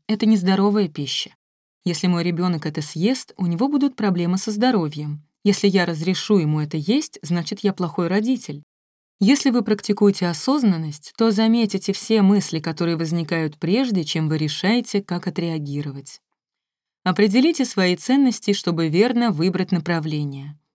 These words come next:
Если вы хотите понять, что вам делать, принять решение,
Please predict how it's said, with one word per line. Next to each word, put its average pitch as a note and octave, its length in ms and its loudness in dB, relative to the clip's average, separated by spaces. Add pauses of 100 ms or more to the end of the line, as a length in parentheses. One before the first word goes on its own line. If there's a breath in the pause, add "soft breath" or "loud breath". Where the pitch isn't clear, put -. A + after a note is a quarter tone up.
(140)
Если G3+ 260 4
вы G3 100 4
хотите F3+ 360 -2
понять, F3+ 540 0
что - 300 -4
вам D#3 220 -2
делать, F#3 520 -2
принять D3+ 360 -4
решение, C#3+ 640 -8